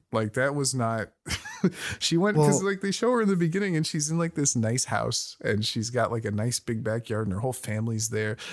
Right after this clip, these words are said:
Speaker 1: and her weird, like, overly attached relationship with her seventeen-year-old son. That weirded me out the whole movie. I don't know what you get. I don't really, uh, <laughs> it was, it was weird to me.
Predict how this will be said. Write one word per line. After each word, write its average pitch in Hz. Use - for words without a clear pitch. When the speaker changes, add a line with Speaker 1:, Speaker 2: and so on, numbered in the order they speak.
Speaker 1:
and 123
her 120
weird, 120
like, 107
overly 120
attached 117
relationship 110
with 107
her 104
seventeen-year-old 104
son. 107
That 143
weirded 127
me 110
out 98
the 101
whole 104
movie. 98
I 113
don't 113
know 101
what 95
you -
get. -
I 107
don't 107
really, 101
uh, 113
<laughs> 190
it 180
was, 151
it 147
was 143
weird 117
to 104
me. 104